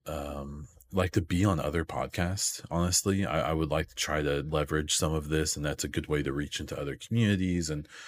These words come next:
and things like that. Um, and I wanna keep trying to figure out the right format for this podcast. I've, I've tried dabbling. I,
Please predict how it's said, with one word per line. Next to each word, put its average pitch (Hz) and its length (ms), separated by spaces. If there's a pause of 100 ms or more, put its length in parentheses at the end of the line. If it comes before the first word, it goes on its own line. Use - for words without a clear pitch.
(180)
and 82 100
things 82 240
like 76 160
that. 78 300 (420)
Um, 82 400
and 95 140
I - 20
wanna 107 260
keep 90 220
trying 85 360
to 73 200
figure 80 500
out 73 380
the 80 140
right 76 200
format 71 540
for - 80
this 71 160
podcast. 67 720
I've, 76 80 (400)
I've 85 140
tried 107 240
dabbling. 90 580
I, 76 160